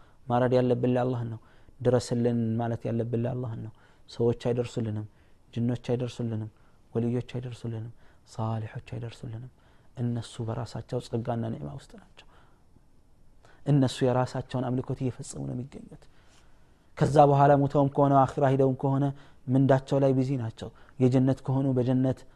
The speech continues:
ውጥረት ውስጥ ናቸው። በጸጋው ውስጥ ስራ ላይ ናቸው፣ ቢዚ ናቸው እነሱ።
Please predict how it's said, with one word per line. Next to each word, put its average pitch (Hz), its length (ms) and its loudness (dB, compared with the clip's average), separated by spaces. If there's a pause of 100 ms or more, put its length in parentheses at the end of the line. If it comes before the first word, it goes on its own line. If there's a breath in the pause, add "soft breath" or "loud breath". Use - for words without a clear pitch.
(120)
ውጥረት 131 320 0
ውስጥ - 220 -4
ናቸው። 120 280 -6 (160)
በጸጋው 151 500 4
ውስጥ 196 180 2 (380 soft breath)
ስራ 170 220 8
ላይ 127 140 10
ናቸው፣ 117 260 0
ቢዚ 127 220 4
ናቸው 117 280 -2
እነሱ። 127 220 -12